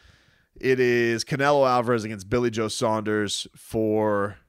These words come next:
the hundred and sixty-eight pound unified championship. Uh, Canelo Alvarez coming into this with the W B A and the W B C and the Ring Magazine Super Middleweight title.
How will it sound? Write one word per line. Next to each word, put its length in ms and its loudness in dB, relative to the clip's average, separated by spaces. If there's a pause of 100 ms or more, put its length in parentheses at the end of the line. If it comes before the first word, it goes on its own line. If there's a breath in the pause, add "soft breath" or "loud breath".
(120)
the 180 -10
hundred 300 -4
and 120 -12
sixty-eight 680 -6
pound 500 -6
unified 580 -4
championship. 920 -6 (540 soft breath)
Uh, 480 -2
Canelo 460 0
Alvarez 400 0
coming 240 -4
into 200 -6
this 300 -6
with 140 -10
the 200 -8
W 300 -2
B 220 -4
A 400 -2 (400 soft breath)
and 460 -6
the 60 -8
W 220 -2
B 120 -4
C 240 -6
and 100 -8
the 80 -8
Ring 180 -4
Magazine 460 -4
Super 220 -4
Middleweight 320 -2
title. 420 0